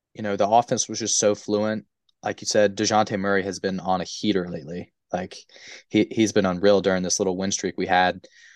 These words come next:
Um, so, yeah, I, I'd like to see him get more people involved and, and be more efficient with, with the ball. Um, you know, it, it was an absolute masterclass from Trae.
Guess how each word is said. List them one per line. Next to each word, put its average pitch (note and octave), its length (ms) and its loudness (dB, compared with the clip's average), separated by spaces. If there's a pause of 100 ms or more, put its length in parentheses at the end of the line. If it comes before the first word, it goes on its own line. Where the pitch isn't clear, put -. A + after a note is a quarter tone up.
(180)
Um, F#2 520 0 (920)
so, - 140 0
yeah, A#2+ 220 6
I, G2+ 440 -2
I'd A2+ 80 4
like B2 140 2
to B2 60 -4
see A#2 160 -2
him A2+ 140 -6
get G#2+ 140 -4 (200)
more A2+ 220 0
people A#2+ 260 -2
involved G#2+ 460 6
and, G2+ 100 -4
and G2 320 -6
be A2 120 2
more A2+ 160 2
efficient G2 500 0
with, G2 220 -10
with G#2 160 0
the G2 80 -2
ball. F#2 400 6 (160)
Um, F2 480 -4 (360)
you G2+ 60 -6
know, F2+ 100 4
it, F2 300 6
it F2 60 4
was G#2+ 160 0
an G#2 80 0
absolute G2 380 0
masterclass F2+ 600 -2
from F#2+ 80 -6
Trae. F2+ 300 0